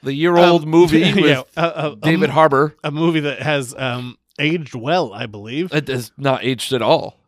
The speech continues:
Speaker 2: And your questions. All right, let's go from fa la la la la la la la the news.
Speaker 1: Wow, that was, uh, that was some transition there, Chief.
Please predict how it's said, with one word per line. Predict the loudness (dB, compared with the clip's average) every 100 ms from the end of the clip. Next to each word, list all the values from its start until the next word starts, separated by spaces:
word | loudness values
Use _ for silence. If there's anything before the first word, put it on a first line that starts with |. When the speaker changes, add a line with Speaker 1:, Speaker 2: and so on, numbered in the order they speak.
| _
Speaker 2:
And | -2 -2 -2
your | -2 -2
questions. | -4 -10 -12 -16 -18 -18 -20 _ _ 6
All |
right, | 8 6 2 _
let's | -4 0
go | 4 4
from | 4 2 4 4 0 -6 -16 _
fa | 2 4
la | 6
la | 4 0 0 -2 -4 -2
la |
la | 0 0 0 -4 _ _ _ -8
la | -2 0
la | 2 2 0
la | -4 -6 -8
the | -10
news. | -14 -16 -18 -18 -20 _ -8
Speaker 1:
Wow, | -4 -4 -8 _
that | -10 -6
was, | -6 -8 -8
uh, | -4 -4 -6 -8
that | -8
was | -8
some | -10 -8
transition | -8 -6 -6 -8 -6
there, | -8
Chief. | -8 -10 -10 -12